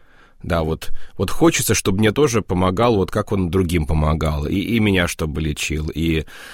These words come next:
а вот святые, м, ка-, ведь даже в подвиге Пантелеймона люди видят, э, вот, обращаются к нему как к целителю. Они же не молятся ему: «Господи, помоги мне на моей работе,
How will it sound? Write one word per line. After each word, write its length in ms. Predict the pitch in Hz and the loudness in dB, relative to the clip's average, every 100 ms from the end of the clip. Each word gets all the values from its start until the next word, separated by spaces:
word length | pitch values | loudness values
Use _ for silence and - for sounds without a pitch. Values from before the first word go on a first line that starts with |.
| - | -10
а 160 | - 92 | -4 0
вот 180 | 90 - | 0 0
святые, 800 | - 104 - 120 107 98 95 87 - - - | 0 0 4 6 8 8 6 2 -6 -14 -4
м, 360 | 92 92 92 90 | 0 2 0 0
ка-, 840 | 104 98 95 87 85 87 90 90 113 | 2 2 2 0 -2 -4 -8 -6 0
ведь 260 | 117 123 139 | 0 2 2
даже 380 | 120 131 147 131 | 4 4 4 4
в 160 | - 160 | 2 4
подвиге 420 | 170 107 87 95 | 4 4 2 2
Пантелеймона 680 | - 101 139 226 254 156 90 | 2 2 2 2 4 4 4
люди 240 | 147 120 | 4 2
видят, 440 | 127 131 87 90 | 2 2 0 -2
э, 60 | 90 | 0
вот, 640 | 92 98 101 95 110 104 - | 2 2 0 -2 -2 -4 -6
обращаются 380 | 101 - 208 - | -4 2 2 4
к 40 | |
нему 100 | 101 | 2
как 140 | - - | 0 -2
к 60 | |
целителю. 720 | - 185 180 101 - 71 - - | 0 2 4 2 0 -8 -10 -8
Они 180 | 98 113 | -4 0
же 80 | 135 | 2
не 60 | |
молятся 400 | 202 240 147 - | 4 4 2 2
ему: 80 | 104 | 2
«Господи, 500 | 143 156 - 85 78 - - - | 2 0 0 -2 -4 -6 -16 -4
помоги 360 | 110 135 175 196 | 2 4 4 4
мне 140 | 123 | 6
на 60 | 101 | 6
моей 180 | 117 117 | 6 6
работе, 680 | 143 160 240 - 90 73 | 4 2 0 2 2 0